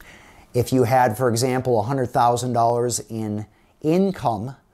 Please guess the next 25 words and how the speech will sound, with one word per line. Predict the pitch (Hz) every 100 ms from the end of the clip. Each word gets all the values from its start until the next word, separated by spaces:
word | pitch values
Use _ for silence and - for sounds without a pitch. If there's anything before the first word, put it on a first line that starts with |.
| _ _ _
or | - 131
I'm | 131
sorry, | 123 117
in | 113 110
profits, | 131 147 160 120 - - - _ _ _ _ _ _ _ _ _ _ _
then | - 104 131 135 131 127
you'd | 110 127
be | 117
looking | 127 120 120 131
at | 117 -
paying | - 110 113
income | 104 107 113
tax | 92 92 76 -
on | - 80 71
that. | - - - _ - - -
So | -
at | 196
a | 180
real | 202 226
high | - 156
level, | 156 151 147
that's | 127 123 120
how | 131 113
it's | 104
figured, | - 120 113 127